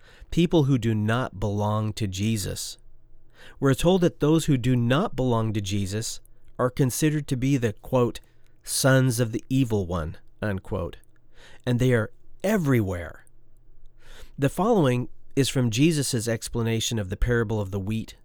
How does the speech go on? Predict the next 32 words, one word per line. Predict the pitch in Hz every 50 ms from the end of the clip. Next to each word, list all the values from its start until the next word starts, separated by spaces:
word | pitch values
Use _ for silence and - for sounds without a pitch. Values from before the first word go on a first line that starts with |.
| - - -
and | - 113 107
the | 107 101
weeds, | 92 104 104 101 87 76 - - - -
or | -
tares, | - - - - 104 95 87 82 - - -
found | - 117 113 110 104
in | 104 104
Matthew | 107 110 113 117 - - 117 110
chapter | - - 110 98 - - 95
thirteen, | - - 113 110 101 - - 131 123 113 98 92 82 - - - - - - - - - - -
verses | 110 110 - - 110 101 -
thirty-eight | - 120 113 110 104 104 98 98 101 - -
to | -
thirty-nine. | - - 110 101 95 98 98 98 98 98 98 98 101 - - - - - - - - - - - - - - -
It | -
says | - 131 120 101 -
this, | - 104 - - - - - - - - - - - - - - - - - - - - - - - - - - - - - - - - - - -
"The | 123 123 139
field | - - - 165 165 175 185 196 185 180
is | 170 156
the | - 170 151
world, | 127 120 120 110 104 95 90 90 90 - - - - - - - _ - - - - _ -
and | 123 113
the | 120 110
good | 101 147 165 175 170
seed | - - 139 120 113 110 110 117 123 - - - - _ -
is | 123 110 117
the | 123 131 120
children | - - 127 117 113 101 - 117 110 104
of | 101 92
the | 101 107
kingdom. | - - 147 143 127 104 - 104 98